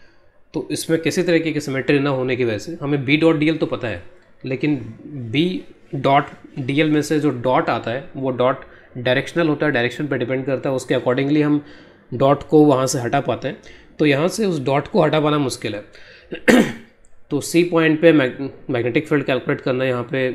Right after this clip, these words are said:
ईजी नहीं होगा। कुछ स्टूडेंट्स यहाँ पर इसको इस तरीके से सॉल्व करके डी ऑप्शन ला सकते हैं, जो कि गलत होगा। यहाँ पे किस तरीके से कर सकते हैं, एक बार मैं स्टूडेंट्स के पर्सपेक्टिव से इसको देख लेता हूँ।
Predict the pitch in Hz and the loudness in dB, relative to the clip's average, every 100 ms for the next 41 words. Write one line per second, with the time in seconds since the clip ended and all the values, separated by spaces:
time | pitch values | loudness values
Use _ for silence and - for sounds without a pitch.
0 | 123 117 131 135 127 131 - - - - | -4 -2 -2 -2 -2 -4 -8 -14 -20 -20
1 | _ - 170 160 - - 156 156 151 165 | _ -2 0 -2 -4 -8 -2 4 4 4
2 | 165 143 151 151 147 151 143 - 139 147 | 4 0 0 0 0 0 0 0 -2 0
3 | 139 151 147 156 - 147 139 147 135 127 | 0 2 0 0 -4 0 2 2 0 2
4 | 143 147 - - - 123 123 170 151 - | 2 2 -2 -16 -12 0 6 8 6 4
5 | 165 147 117 117 110 - 107 104 - - | 0 2 0 -2 -6 -12 -16 -16 -18 -20
6 | _ _ _ _ _ _ 123 113 127 123 | _ _ _ _ _ _ -12 -4 -2 0
7 | 131 131 135 127 123 117 156 156 151 143 | 0 0 0 0 0 -2 -6 -4 -4 0
8 | 143 143 139 135 143 - 139 127 123 123 | 2 2 0 -4 -4 -6 -4 0 0 -2
9 | 120 - - _ _ - - 123 123 123 | -4 -16 -20 _ _ -20 -8 -2 -2 -2
10 | 131 139 143 - 139 123 120 113 131 143 | 0 0 0 -2 -2 -2 -4 -4 -4 -4
11 | 127 135 117 127 120 151 | -4 -4 -4 -4 -6 -8